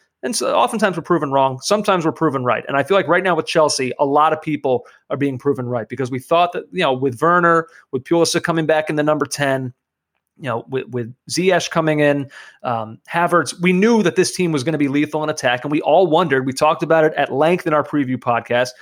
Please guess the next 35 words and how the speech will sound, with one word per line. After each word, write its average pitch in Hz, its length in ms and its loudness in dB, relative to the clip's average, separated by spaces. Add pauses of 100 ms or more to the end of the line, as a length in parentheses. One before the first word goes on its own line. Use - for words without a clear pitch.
(420)
do 175 140 2
they 185 140 4
have 151 240 0
what 165 100 2
it 170 80 -4
takes 156 280 -2
in 160 140 -10
defense 127 600 -6 (640)
to 151 80 -2
hold 175 300 2
up, - 400 -2
e-, 156 80 0
even 175 420 -2
with 180 120 2
Thiago 175 360 2
Silva, 196 320 0
who 131 100 -6
did 143 120 0
not 147 180 0
play 143 180 2
over 131 140 -2
the 127 100 -2
weekend? 151 420 -4 (340)
Uh, 139 180 -2 (100)
and 156 140 0
right 196 160 2
now 214 180 0
they 160 120 4
don't. 196 480 0 (400)
And 151 100 -2
it's, 160 280 -4
it's - 180 -6
costing 220 500 0
them. 107 180 -6 (540)
Um, 123 460 -2